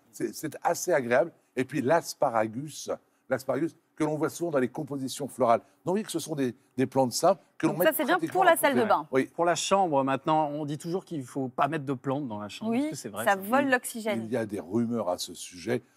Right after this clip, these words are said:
Speaker 1: On va dire que les plantes peuvent dépolluer une atmosphère. Oui, en admettant qu'on en mette trois cents. Oui, il est dangereux de dormir dans une chambre si on en a mis trois cents. Mais si vous avez des plantes, même ce qu'on appelle la langue de belle-mère.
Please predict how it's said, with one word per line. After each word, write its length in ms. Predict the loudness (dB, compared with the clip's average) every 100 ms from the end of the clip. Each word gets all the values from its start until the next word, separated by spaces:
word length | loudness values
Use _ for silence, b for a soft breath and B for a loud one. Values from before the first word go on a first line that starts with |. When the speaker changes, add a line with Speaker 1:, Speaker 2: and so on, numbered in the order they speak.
| b
Speaker 1:
On 100 | -6
va 100 | -2
dire 180 | -2 -4
que 80 | -2
les 140 | 0 0
plantes 260 | -2 -4
peuvent 320 | -2 -8 -8 -6
dépolluer 440 | -6 -2 -2 -2
une 80 | -4
atmosphère. 500 | -6 -6 -6 -4 -4 b b -2
Oui, 200 | 0 2
en 180 | -2 -2
admettant 360 | -4 -2 -2
qu'on 180 | -4 -6
en 80 | -8
mette 160 | -10 -10
trois 240 | -2 -2
cents. 360 | 0 0 0 -2 b b -4
Oui, 360 | 2 2 0 -4
il 140 | -2
est 60 | -2
dangereux 360 | 0 0 0 -2
de 60 |
dormir 240 | -2 -2 -4
dans 80 | -6
une 60 |
chambre 240 | 0 -2 -2 _
si 100 | -8 -2
on 20 |
en 60 | 0
a 100 | 0
mis 120 | -4
trois 200 | 0 0
cents. 260 | 0 -4 -6 b -8
Mais 80 | -8
si 160 | -6
vous 120 | -4
avez 180 | -2 0
des 100 | -2
plantes, 220 | -2 -4 b b
même 160 | -6 -4
ce 80 |
qu'on 100 | -2
appelle 280 | 0 2 2
la 100 | 4
langue 260 | 4 2 0
de 80 | 0
belle-mère. 540 | 2 0 0 -2 -4